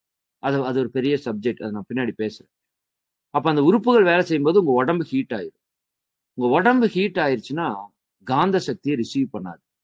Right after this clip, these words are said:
இது ஒரு பெரிய ஒரு தடை, இந்த காந்தத்திற்கு ஒரு தடை. சரிங்களா?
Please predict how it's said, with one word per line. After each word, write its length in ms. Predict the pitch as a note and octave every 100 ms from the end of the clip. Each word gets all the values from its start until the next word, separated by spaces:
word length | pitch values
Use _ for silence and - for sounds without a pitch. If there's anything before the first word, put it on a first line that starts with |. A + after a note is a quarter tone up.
| _ _ _ _ _ _ _ _ _ _ _ _ _ _ _ _ _ B2+
இது 120 | B2
ஒரு 120 | A2
பெரிய 360 | - D3 F#3+ D#3+
ஒரு 160 | A2+
தடை, 460 | G#2+ B2 C#3 C3+ - -
இந்த 240 | G#2+ G#2
காந்தத்திற்கு 480 | C#3 F3 D#3 D3 C#3+ D3+
ஒரு 100 | A#2+
தடை. 380 | G#2 G2 A2+ _ _ _ _ _ _ _ _ _ _ _ _ -
சரிங்களா? 380 | C3+ B2+ A2